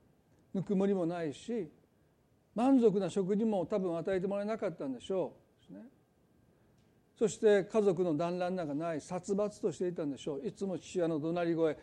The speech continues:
母親の金切り声ですね。いつも喧嘩している、そんな中に、おそらく彼女は居場所がなかったんでしょう。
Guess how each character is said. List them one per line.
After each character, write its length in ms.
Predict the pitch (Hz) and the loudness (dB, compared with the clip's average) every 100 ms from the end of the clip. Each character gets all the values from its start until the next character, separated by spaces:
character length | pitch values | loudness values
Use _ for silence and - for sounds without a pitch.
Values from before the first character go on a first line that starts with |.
| - | -12
母 240 | - 165 185 | -6 -2 0
親 180 | 165 | 0
の 280 | 165 165 151 - | 0 0 -2 -8
金 240 | - 180 180 | -6 -2 0
切 100 | 170 | 2
り 80 | 170 | 2
声 240 | 156 139 | 2 -2
で 80 | 117 | -6
す 80 | - | -14
ね。 140 | 208 | -12
い 60 | 233 | -12
つ 120 | - | -6
も 120 | 294 240 | -4 -2
喧 240 | 202 185 | -2 -2
嘩 140 | 175 156 | -2 -2
し 40 | |
て 100 | - | 0
い 40 | 165 | 0
る、 140 | 156 - - | 0 -4 -16
そ 220 | - 247 | -2 2
ん 100 | 240 | 4
な 220 | 240 220 - - | 2 0 -6 -4
中 240 | 214 170 | -4 -2
に、 220 | 165 160 147 - _ _ _ - 202 - _ _ _ | -2 -2 -4 -12 _ _ _ -20 -20 -20 _ _ _
お 80 | 180 | -2
そ 80 | 175 | 0
ら 80 | |
く 40 | 147 | 0
彼 180 | 165 135 | -2 -2
女 140 | 165 | -2
は 200 | 180 131 - _ _ | -2 -4 -12 _ _
居 80 | 190 | -2
場 120 | 170 | -2
所 160 | 151 170 | 0 -2
が 180 | 151 143 - | -2 -4 -8
な 140 | - 185 | -8 -6
か 120 | 185 | -4
っ 40 | |
た 160 | 143 139 | -8 -10
ん 80 | 127 | -12
で 60 | |
し 120 | 120 175 | -10 -8
ょ 160 | 127 | -8
う。 40 | - | -10